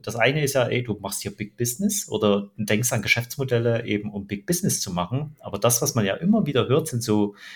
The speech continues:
Mikroerfolgsstories, wo eben ein bis zwei Leute irgendein Tool rausgebracht haben und das ist dann durch die, äh, Decke gegangen.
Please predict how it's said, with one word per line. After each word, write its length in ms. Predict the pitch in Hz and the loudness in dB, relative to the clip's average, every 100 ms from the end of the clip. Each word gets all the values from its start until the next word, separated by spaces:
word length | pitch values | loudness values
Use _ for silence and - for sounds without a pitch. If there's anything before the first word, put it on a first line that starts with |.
| - - | -20 0
Mikroerfolgsstories, 1500 | 156 156 170 95 - 110 107 - - 110 120 180 202 - - | 0 2 2 2 0 0 0 -2 -4 -2 0 0 -2 -6 0
wo 220 | 104 104 | 2 2
eben 260 | 101 101 101 | 0 -2 2
ein 320 | 104 156 175 | 2 2 0
bis 160 | 123 | -4
zwei 240 | - 107 107 | 0 2 4
Leute 320 | 104 110 131 | 4 2 0
irgendein 560 | 117 202 262 - 120 - | -2 -2 -2 -4 -4 -6
Tool 300 | 185 240 - | 0 0 2
rausgebracht 760 | 98 98 - 123 113 110 - | 0 -2 -4 -6 -6 -6 -4
haben 260 | 160 202 202 - - - - _ | 0 2 0 -6 -18 -18 -20 _
und 120 | 107 | -2
das 120 | 107 131 | 0 0
ist 120 | 123 | 2
dann 120 | 120 | 2
durch 240 | 117 - | 2 -2
die, 300 | - 110 107 | -2 -2 0
äh, 340 | 110 110 107 104 | 0 0 -2 -2
Decke 340 | 120 120 101 | -2 -2 -4
gegangen. 340 | 92 - 87 | -6 -10 -10